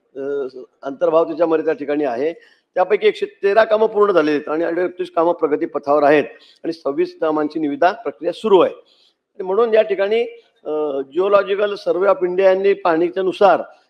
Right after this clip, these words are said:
एकशे एकसष्ट ठिकाणी दरड कोसळण्याचे संभाव्य ठिकाणं आहेत, त्यापैकी तेरा ठिकाणी मध्यम गंभीर प्रवर्गात आहेत, त्यापैकी सूर्यानगर इथे म्हाडामार्फत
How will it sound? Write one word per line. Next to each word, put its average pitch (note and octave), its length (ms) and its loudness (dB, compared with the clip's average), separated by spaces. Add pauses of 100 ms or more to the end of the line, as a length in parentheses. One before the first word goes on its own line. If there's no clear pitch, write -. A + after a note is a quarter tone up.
एकशे F3 260 -2
एकसष्ट - 840 0
ठिकाणी G3 280 0
दरड F#3+ 260 2
कोसळण्याचे F3+ 400 -4
संभाव्य E3+ 320 4
ठिकाणं D#3+ 280 0
आहेत, D#3 220 4 (380)
त्यापैकी D#3+ 320 0
तेरा F3+ 320 2
ठिकाणी F3+ 320 -2
मध्यम E3 480 2 (480)
गंभीर D3 240 0
प्रवर्गात F3 400 4
आहेत, F3 200 8 (340)
त्यापैकी E3+ 300 -2
सूर्यानगर F3 520 -2 (380)
इथे D#3+ 160 -6
म्हाडामार्फत E3+ 720 2